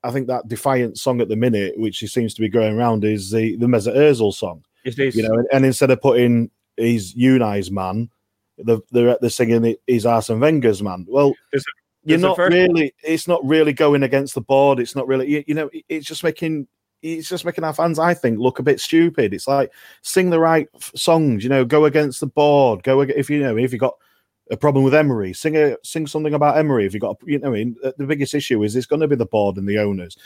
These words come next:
Speaker 1: You know, I mean, let's, let's get a song for the owners. Make, make the voice, make our voices heard, and be, be a bit more unified in it rather than singing about Mesut Ozil. I think that's just a stupid thing to do.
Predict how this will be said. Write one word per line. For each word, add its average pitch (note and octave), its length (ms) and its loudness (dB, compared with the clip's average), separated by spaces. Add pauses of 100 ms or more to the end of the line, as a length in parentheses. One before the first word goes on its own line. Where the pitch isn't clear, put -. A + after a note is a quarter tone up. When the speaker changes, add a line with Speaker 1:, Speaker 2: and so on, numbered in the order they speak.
(220)
Speaker 1:
You D3 140 0
know, D3 60 -2
I - 20 0
mean, C3 260 2 (100)
let's, C#3+ 280 0
let's D3 160 0
get C#3 160 0
a C#3+ 40 2
song D3 280 2
for C3+ 140 -4
the C#3 160 4
owners. B2 280 2
Make, C3 200 2 (160)
make D#3+ 240 0 (100)
the C3 100 -6
voice, D3+ 540 -2
make D#3 220 -2
our D#3 100 2
voices C#3+ 380 0
heard, C3+ 340 2
and G2 140 -4
be, B2 240 0 (260)
be D#3 80 2
a D3+ 60 2
bit D#3 120 0
more D3 160 4
unified B2 720 2
in F#2+ 100 -6
it F2+ 100 -6
rather A#2+ 340 0
than A#2 260 0 (540)
singing C#3 340 0
about C3 240 2
Mesut B2 300 -2
Ozil. C3 340 2
I - 20 -8
think A2+ 160 -6
that's B2 220 -10
just - 160 -14
a A#2 60 -10
stupid B2 360 -2
thing B2+ 200 -6
to - 100 -8
do. C#3+ 220 -4